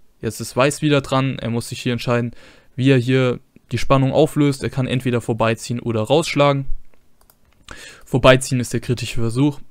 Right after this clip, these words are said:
deswegen schauen wir uns das hier an. Und hier gibt's wieder zwei Optionen für Schwarz. Einmal Springer D vier,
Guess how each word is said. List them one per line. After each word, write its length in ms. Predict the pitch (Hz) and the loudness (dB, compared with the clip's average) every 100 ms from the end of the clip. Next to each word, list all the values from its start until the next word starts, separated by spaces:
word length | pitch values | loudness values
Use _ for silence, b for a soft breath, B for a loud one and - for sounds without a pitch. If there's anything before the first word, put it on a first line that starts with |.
| - | -18
deswegen 320 | - 117 110 | -12 -10 -8
schauen 200 | - 113 | -6 -6
wir 40 | 117 | -6
uns 120 | - | -6
das 180 | 120 - | -8 -6
hier 140 | 117 | -4
an. 220 | 123 131 B B B B B | -4 -8 B B B B B
Und 60 | 156 | 0
hier 100 | 175 | 2
gibt's 260 | 151 - | 0 0
wieder 320 | 143 139 131 - _ - | 2 4 2 -4 _ -10
zwei 280 | - 131 | 2 2
Optionen 460 | 120 - - 147 143 | 2 -2 0 0 0
für 120 | 135 | -2
Schwarz. 540 | - 127 127 - - _ - - | -2 0 0 -4 -12 _ -16 -6
Einmal 460 | 107 127 127 120 | -2 0 0 0
Springer 340 | - - 127 113 | -4 -6 -4 -2
D 100 | 117 | -4
vier, 280 | - 165 | -2 -4